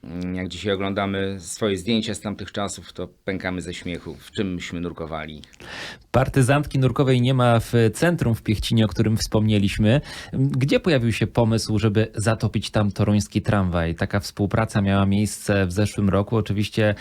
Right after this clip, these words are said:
Speaker 2: tramwaj, jak rozumiem, był już bezużyteczny.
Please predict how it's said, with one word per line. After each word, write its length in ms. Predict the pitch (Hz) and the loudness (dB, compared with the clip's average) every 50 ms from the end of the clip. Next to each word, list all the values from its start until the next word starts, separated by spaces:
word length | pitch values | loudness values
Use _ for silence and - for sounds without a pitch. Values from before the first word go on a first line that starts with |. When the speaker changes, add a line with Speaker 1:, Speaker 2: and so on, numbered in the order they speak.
| - - - - - | -10 -18 -20 -8 -4
Speaker 2:
tramwaj, 440 | - - 110 113 110 113 117 113 110 | 0 2 2 2 4 4 2 4 4
jak 160 | 113 110 - | 2 0 2
rozumiem, 520 | 113 113 107 98 120 120 120 117 117 117 | 0 0 2 2 2 4 4 4 4 4
był 160 | 107 117 117 117 | 4 4 4 4
już 260 | 123 120 110 - - - | 4 2 0 -2 -8 -2
bezużyteczny. 880 | 123 123 120 107 139 123 120 113 - 101 87 - - - 82 85 85 | 0 0 2 2 0 0 0 2 2 2 0 0 -2 -2 -2 -2 -2